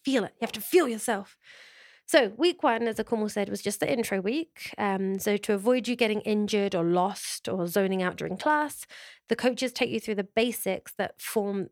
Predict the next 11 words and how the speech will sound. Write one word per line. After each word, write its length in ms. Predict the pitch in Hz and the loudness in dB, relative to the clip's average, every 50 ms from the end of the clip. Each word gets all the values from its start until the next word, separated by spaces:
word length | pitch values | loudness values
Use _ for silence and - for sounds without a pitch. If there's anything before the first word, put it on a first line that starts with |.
| _ | _
most 520 | 220 208 196 196 196 202 202 196 - - - | -2 0 2 2 2 2 0 0 -4 -6 -8
CrossFit 500 | - - - 208 - - - - 170 - | -6 -6 -6 -4 -4 -6 -4 -4 -4 -2
movements. 640 | 190 185 190 185 175 170 170 - - - - - - | -2 0 0 0 0 -2 -6 -8 -10 -10 -12 -12 -12
So 120 | - - 190 | -12 -12 -12
there's 180 | - - 185 | -12 -14 -14
sit-ups, 800 | - - - 302 254 - - 262 240 226 226 220 - - - - - - - - - _ - | -14 -6 -4 -4 -4 -2 -2 0 2 2 2 0 -2 -6 -12 -16 -16 -18 -20 -20 -20 _ -2
how 160 | - 233 202 | 0 0 0
to 140 | - - 208 | 0 -4 -6
use 160 | 202 190 - | -4 -4 -4
a 40 | 175 | -6
barbell, 800 | - - 240 247 247 233 233 240 233 220 214 208 208 202 202 | -2 0 2 2 2 2 2 0 0 2 2 2 0 0 -2